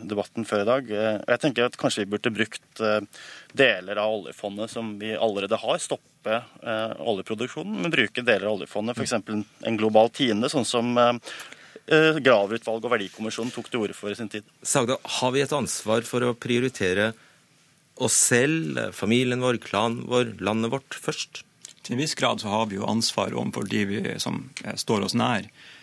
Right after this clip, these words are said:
Speaker 3: Eh, men det er jo viktig å huske på at en sånn her type oljeutvinning også har visse negative konsekvenser for, eh, resten av verden. Eh, så fra et moralsk perspektiv så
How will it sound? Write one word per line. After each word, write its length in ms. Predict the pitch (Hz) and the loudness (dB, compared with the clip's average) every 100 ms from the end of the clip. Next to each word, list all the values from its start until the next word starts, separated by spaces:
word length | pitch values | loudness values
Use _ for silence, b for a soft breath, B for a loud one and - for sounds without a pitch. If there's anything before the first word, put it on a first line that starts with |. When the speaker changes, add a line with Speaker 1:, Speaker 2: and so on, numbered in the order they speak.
| B | B
Speaker 3:
Eh, 380 | - 110 101 98 | -2 0 0 -2
men 260 | 123 123 120 | 0 0 2
det 100 | 127 | 2
er 40 | |
jo 220 | 127 127 - | 2 0 0
viktig 260 | 135 - 113 | -2 0 0
å 40 | |
huske 160 | 120 - | 0 0
på 100 | 107 | -2
at 100 | 107 | -2
en 120 | 98 | -2
sånn 120 | 107 | 0
her 140 | 101 | 0
type 180 | 98 101 | 0 -2
oljeutvinning 800 | 117 123 127 123 123 107 101 104 - | 2 4 4 2 2 2 2 0 -2
også 260 | 120 139 | -2 0
har 220 | 107 120 98 | 2 2 0
visse 480 | 95 107 - 101 98 | 0 0 0 0 2
negative 560 | 104 113 104 - - | 2 0 -2 -6 -6
konsekvenser 720 | - 107 117 123 123 - - | -4 -4 -2 0 0 0 -4
for, 140 | - - | -4 -4
eh, 260 | 113 113 107 B B 127 | -2 -4 -6 B B 0
resten 280 | 147 - | 0 0
av 60 | - | -2
verden. 360 | - - 107 110 B B B B - | -2 -4 -6 -6 B B B B -2
Eh, 300 | 113 104 101 - | 0 0 -2 -4
så 640 | - 127 117 - - - - | 0 2 2 -2 -14 -14 -2
fra 320 | 117 120 113 | 2 4 4
et 100 | 101 | 2
moralsk 360 | 110 117 120 | 2 2 0
perspektiv 420 | - 95 107 156 143 | -2 -4 0 0 0
så 360 | - 110 110 | 0 0 0